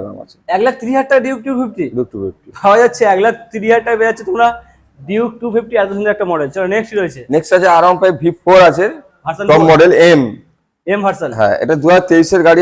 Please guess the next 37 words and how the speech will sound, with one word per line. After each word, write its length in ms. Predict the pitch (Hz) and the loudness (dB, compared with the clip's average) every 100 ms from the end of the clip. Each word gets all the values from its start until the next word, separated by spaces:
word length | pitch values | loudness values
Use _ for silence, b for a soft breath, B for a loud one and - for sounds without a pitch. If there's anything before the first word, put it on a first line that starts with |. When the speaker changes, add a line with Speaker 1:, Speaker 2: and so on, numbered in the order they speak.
| 180 | 2
Speaker 1:
আছে, 100 | 180 | 2
এটার 180 | 160 156 | 0 2
দাম 80 | 151 | 0
আছে 140 | 160 156 | 2 0
এক 60 | 139 | 2
লাখ 80 | 151 - | 0 -2
পঁয়ষট্টি 380 | 151 147 123 107 | -6 -4 -8 -6
হাজার 160 | 98 - | -8 -10
টাকা। 140 | _ _ _ _ _ _ - | _ _ _ _ _ _ 0
Speaker 2:
এম 180 | 220 262 | 2 2
ভার্সন 280 | 269 269 277 - 240 | 0 0 -4 -2 0
টপ 140 | 262 269 | 0 0
মডেল 160 | 269 240 | -2 0
পেয়ে 100 | 269 | -2
যাচ্ছে 140 | 269 247 | 0 -2
এক 60 | 262 | -2
লাখ 60 | 277 | -2
পঁয়ষট্টি 260 | 285 254 262 | -4 -2 -2
হাজার 120 | - | -2
টাকা। 140 | 180 120 | -2 -4
Speaker 1:
হুম। 100 | 92 - _ _ _ - | -8 -18 _ _ _ -2
Speaker 2:
টার্নিং 260 | 185 220 233 | -2 -2 -2
পয়েন্টে 260 | 226 233 240 220 | -2 0 2 2
আসো, 200 | 247 262 240 175 | 2 -2 0 -4
এত 80 | 202 | -8
সুন্দর 160 | 226 220 220 | -10 -8 -8
একটা 120 | 220 | -4
গাড়ি 140 | 202 220 | -2 0
নিয়ে 120 | 214 220 | -2 -2
যাও, 100 | 240 233 185 | 0 0 -2
এক 60 | 190 | -2
লাখ 100 | 208 214 | -4 -4
পঁয়ষট্টি 360 | 220 226 214 202 | -8 -8 -10 0
দাও, 120 | 240 269 220 | 0 0 -4
নিয়ে 120 | 196 190 | -8 -6
চলে 120 | 180 | -4
যাও। 80 | 151 | -4